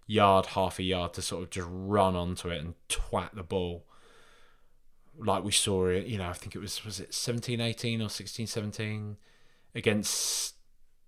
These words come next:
Stoke away, I wanna say. Uh, the goal, the mask goal against Arsenal, a very similar thing. When he's just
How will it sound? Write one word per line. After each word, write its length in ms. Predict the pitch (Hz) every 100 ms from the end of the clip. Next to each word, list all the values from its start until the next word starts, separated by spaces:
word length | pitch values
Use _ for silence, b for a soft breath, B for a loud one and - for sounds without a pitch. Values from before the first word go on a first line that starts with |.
| _ _ _
Stoke 840 | - - - - - 127 135 131
away, 720 | 139 127 123 143 143 147 147 139 -
I 60 |
wanna 200 | 139 139
say. 600 | 135 - 147 143 143 139 b b b b b b
Uh, 880 | 92 95 95 92 95 95 92 92 92 -
the 300 | 95 92 -
goal, 300 | 110 104 101
the 240 | 101 101
mask 500 | 95 104 104 98 -
goal 240 | 110 101 98
against 340 | 101 98 -
Arsenal, 720 | 107 107 - - 107 104 104
a 20 |
very 220 | 95 98
similar 340 | 92 - 101 95
thing. 520 | - 113 104 107 104 B B B B B B _ - - - - -
When 140 | 101 101
he's 140 | 98
just 240 | 107 -